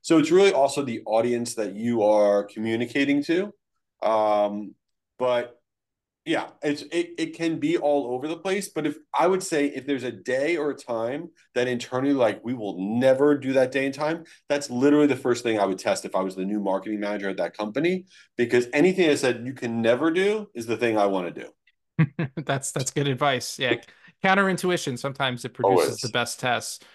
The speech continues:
Speaker 1: Yes.
Speaker 2: Um, o-, on the direct mail side, uh, we saw a l-, a lot of mailers over the years, um, move their print newsletters into email, thinking that email is free and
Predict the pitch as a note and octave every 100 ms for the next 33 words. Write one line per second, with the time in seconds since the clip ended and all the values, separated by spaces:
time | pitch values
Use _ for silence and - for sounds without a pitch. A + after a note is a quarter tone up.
0 | _ - F#2+ B2+ C3+ B2 B2+ _ _ -
1 | D#3+ D#3+ E3 F3 F3 A3 B3 E3+ F#3 -
2 | E3 D3+ C#3 B2 _ B2 B2+ A#2+ - C3
3 | C#3+ F3+ - F3+ D3+ C3+ - B2 A#2 C3
4 | - _ B2 A#2 C3+ C#3+ D3+ - C3 A#2+
5 | B2+ A#2+ B2 A#2 - A#2+ B2 A#2 A#2+ A#2+
6 | A#2 A2 - - A#2+ A2+ A2+ G#2+ A2 _
7 | _ _ _ _ _ - B2 D#3 F3 C#3+
8 | C3 - - D#3 - C#3 C3 B2+ B2 A#2+
9 | A#2 A2+ - C3 B2 B2+ B2+ B2+ B2 A2+
10 | A2+ - A#2 A2 A2+ A2 G#2+ A2 - B2
11 | A#2+ A#2 A#2+ - G#3 E3+ A#2+ A2+ A2